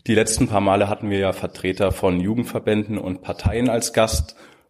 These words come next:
Und weil wir eben wissen, dass soziale Kompetenz sich weitaus früher,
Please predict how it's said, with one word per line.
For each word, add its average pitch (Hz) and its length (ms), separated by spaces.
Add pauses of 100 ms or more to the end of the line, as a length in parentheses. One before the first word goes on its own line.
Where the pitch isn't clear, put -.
(160)
Und 101 320
weil 95 200
wir 98 120
eben 92 240
wissen, 98 280
dass - 500
soziale 95 480
Kompetenz - 680
sich - 360
weitaus 90 380
früher, 117 580